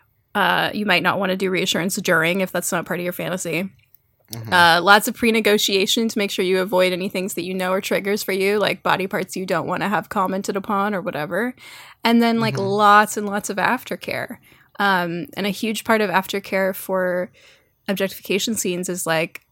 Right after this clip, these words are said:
Speaker 1: aftercare that reminds you that you're both people and,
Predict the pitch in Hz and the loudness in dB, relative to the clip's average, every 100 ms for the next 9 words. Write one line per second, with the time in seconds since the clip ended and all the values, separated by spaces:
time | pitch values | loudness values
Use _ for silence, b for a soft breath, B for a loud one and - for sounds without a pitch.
0 | - 180 - 196 196 180 185 185 170 156 | 0 0 0 -4 -4 -4 -2 -4 -2 -4
1 | 175 180 151 151 127 147 - 151 185 - | -4 -6 -6 -6 -6 -8 -6 -6 -8 -12
2 | - 135 180 151 139 73 - | -12 -8 -6 -4 -6 -6 -10